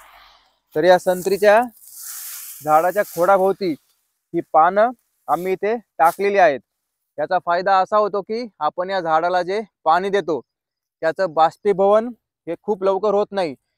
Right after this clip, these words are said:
जर आपण खोडाभोवती जर जमीन उघडी असेल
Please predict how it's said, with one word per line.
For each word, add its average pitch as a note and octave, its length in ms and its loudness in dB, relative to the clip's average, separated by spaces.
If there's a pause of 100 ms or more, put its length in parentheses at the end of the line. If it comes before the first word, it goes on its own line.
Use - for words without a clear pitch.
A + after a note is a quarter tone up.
(200)
जर F3 180 2
आपण G3 360 2 (1000)
खोडाभोवती F#3+ 540 2
जर G#3 160 -2
जमीन F#3+ 300 -2
उघडी G3 280 0
असेल F#3+ 300 0